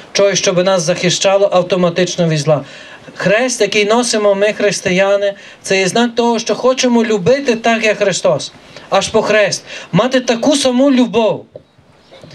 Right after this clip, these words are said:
Любити так, щоб з любові бу-, готові вмирати. Не раз, тисячі разів.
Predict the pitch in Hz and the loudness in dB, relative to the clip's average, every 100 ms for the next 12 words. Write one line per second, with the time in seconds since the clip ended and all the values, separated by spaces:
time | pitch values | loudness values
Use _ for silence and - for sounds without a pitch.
0 | - - 175 175 269 262 233 262 - 233 | -14 -2 0 2 0 0 0 -2 0 0
1 | 226 208 214 226 247 240 202 151 214 254 | 0 -2 0 0 0 0 -2 -2 0 0
2 | 254 233 196 147 190 208 208 143 131 113 | 0 0 -2 -2 0 2 0 -4 -10 -16
3 | - - _ - - 156 190 240 196 139 | -20 -20 _ -20 -10 -2 0 0 -2 -4
4 | - 247 262 185 147 147 139 131 | -2 0 0 -2 -4 -6 -6 -8